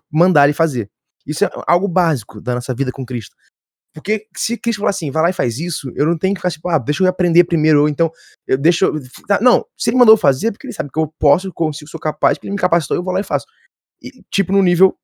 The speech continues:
normal da vida, né? Então, por exemplo, quando você tá numa missão, eu sempre falo pro jovem assim, "Cara, hoje é você que vai pregar." Não sei, tá muito isso, "Hoje é você que vai pregar, hoje é você vai falar com as crianças, hoje é você, você, você", e sempre assim, no dia.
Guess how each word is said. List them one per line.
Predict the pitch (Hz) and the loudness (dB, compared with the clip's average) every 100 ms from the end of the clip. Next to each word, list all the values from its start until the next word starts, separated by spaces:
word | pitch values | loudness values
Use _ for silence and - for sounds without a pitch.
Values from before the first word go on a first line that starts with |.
| _ _ - | _ _ -6
normal | 151 175 165 139 151 135 | -2 0 4 4 2 -2
da | 143 | -4
vida, | 139 123 | -2 -4
né? | 120 113 120 - - | -4 -6 -10 -20 -16
Então, | 147 202 202 | -6 -2 0
por | 226 | 2
exemplo, | 190 170 | 2 0
quando | 247 | -2
você | 262 | 0
tá | |
numa | 202 | 0
missão, | 151 - 180 147 - _ _ _ _ _ - | -2 2 2 2 -4 _ _ _ _ _ -4
eu | 160 | -2
sempre | 214 208 | -2 2
falo | 202 | 0
pro | 170 | 2
jovem | 175 170 170 | 2 2 0
assim, | - 143 | -2 -2
"Cara, | 175 151 | 2 4
hoje | 147 165 | 4 4
é | 165 | 0
você | 156 | -4
que | |
vai | 151 | -4
pregar." | 160 123 101 - _ _ _ - | 0 0 -2 -8 _ _ _ -6
Não | 156 | -6
sei, | 175 | -2
tá | 190 | 0
muito | 196 214 | 0 2
isso, | 156 127 151 | 2 2 -2
"Hoje | 160 | -2
é | |
você | 156 | -4
que | |
vai | 151 | -2
pregar, | 143 139 147 - _ _ | 2 2 2 -4 _ _
hoje | 143 147 | 0 0
é | |
você | 147 151 | -2 -4
vai | |
falar | 147 | -4
com | 139 | -4
as | |
crianças, | - 131 139 135 123 | -2 -2 -2 -4 -4
hoje | 139 | -4
é | 139 | 0
você, | 143 151 | 2 2
você, | 135 | 0
você", | 135 135 143 | -4 -6 -6
e | 156 | -4
sempre | 196 202 | -4 -4
assim, | 196 156 | -4 -2
no | 185 | -4
dia. | 170 185 127 | -2 2 0